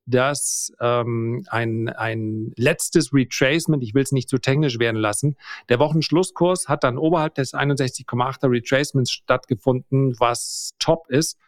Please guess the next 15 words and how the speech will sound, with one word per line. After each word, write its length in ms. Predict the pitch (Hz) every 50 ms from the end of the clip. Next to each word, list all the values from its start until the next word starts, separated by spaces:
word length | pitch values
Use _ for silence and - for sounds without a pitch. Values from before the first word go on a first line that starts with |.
| _ - - - - - - - - _
Und 120 | - 135 143
ich 100 | 131 131
will's 160 | 180 190 -
mal 140 | 185 165 135
so 160 | 143 156 143
sagen, 340 | 135 120 113 107 104 - - _
wenn 300 | - 117 131 139 147 143
wir 80 | 139 135
jetzt 260 | 139 170 180 - -
noch 160 | 170 151 135
ein 100 | 147 135
kleines 460 | - - 151 151 175 190 180 156 -
bisschen, 480 | - 156 - - - 151 147 143 143 143 -
äh, 120 | - 131
steigen, 640 | 117 - - 123 120 127 123 107 107 101 95 98